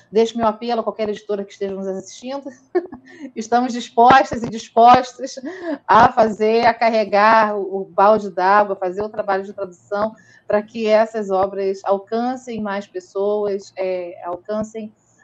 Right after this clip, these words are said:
mais vidas, e, e, e é isso, assim, é da mesma maneira que a literatura me salvou, é, e a educação, é, transformou a minha, a minha existência. Eu espero que a gente consiga transformar a educação,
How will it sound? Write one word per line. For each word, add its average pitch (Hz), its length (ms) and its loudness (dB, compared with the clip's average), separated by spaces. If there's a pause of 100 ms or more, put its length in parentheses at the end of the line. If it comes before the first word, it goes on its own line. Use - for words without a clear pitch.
(120)
mais 196 320 -4
vidas, 196 600 -6
e, 190 580 -12
e, 180 360 -16
e 254 120 -10
é 285 80 -2
isso, 220 360 -10
assim, 165 360 -18
é 170 60 -14
da 175 80 -8
mesma 202 220 -8
maneira 196 420 -6
que 190 220 -12
a 175 60 -6
literatura 180 500 -10
me 180 100 -16
salvou, 160 540 -10 (640)
é, 175 800 -12
e 185 260 -8
a 185 100 0
educação, 180 1000 -6 (100)
é, 170 320 -16
transformou 214 640 0
a 226 80 2
minha, 175 540 -8
a 170 100 -12
minha 180 320 -14
existência. 208 640 -10
Eu 220 60 -8
espero 226 540 -4
que 208 80 -10
a - 20 -6
gente 202 200 -12
consiga 190 520 -12 (320)
transformar 262 800 0
a 226 80 2
educação, 214 880 -4